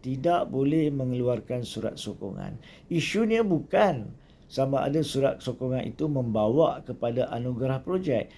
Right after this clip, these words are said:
Isunya adalah pengeluaran surat sokongan. Dalam kenyataan beliau yang sama,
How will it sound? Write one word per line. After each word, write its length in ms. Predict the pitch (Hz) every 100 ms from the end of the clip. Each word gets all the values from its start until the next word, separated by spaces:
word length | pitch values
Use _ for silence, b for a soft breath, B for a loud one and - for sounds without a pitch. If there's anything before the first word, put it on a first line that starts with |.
| B B
Isunya 560 | 202 202 202 226 247 240
adalah 320 | 147 143 160 - -
pengeluaran 800 | 202 147 127 113 117 143 165 185
surat 400 | - 120 113 -
sokongan. 640 | 185 - 220 214 143 - - - - - - - - B B B B - -
Dalam 320 | 127 185 208
kenyataan 640 | 196 165 160 160 147 156
beliau 260 | 147 143 143 131
yang 160 | 117
sama, 500 | - 143 117 87 -